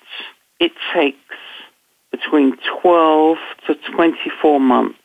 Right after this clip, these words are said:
for the C. difficile to be extinguished from the gut. That means after two years, all of those newborn children, infants,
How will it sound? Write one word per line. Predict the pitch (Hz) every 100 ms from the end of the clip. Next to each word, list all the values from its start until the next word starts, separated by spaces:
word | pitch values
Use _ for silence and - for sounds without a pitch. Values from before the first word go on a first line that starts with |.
| - - - - _ _ _ _ _ _ _ _ _ -
for | 127
the | 117 120 120 117 - - -
C. | 175 175
difficile | 156 165 123 - 120 117 113 120 _ _ _ _ _ _ -
to | -
be | 139 135
extinguished | - - - - 156 127 104 - - - - -
from | - 113
the | 113
gut. | - 107 - _ - - _ _ - - -
That | 139 147
means | 160 147 139 - - _ - -
after | 131 165 - - -
two | 180
years, | 160 143 120 117 143 - - - - _ _ _ _ _ _
all | 160 202 226
of | 180
those | 190 170 165
newborn | 160 170 - 143 139 131
children, | - 123 120 117 131 _ _ _
infants, | 139 131 127 -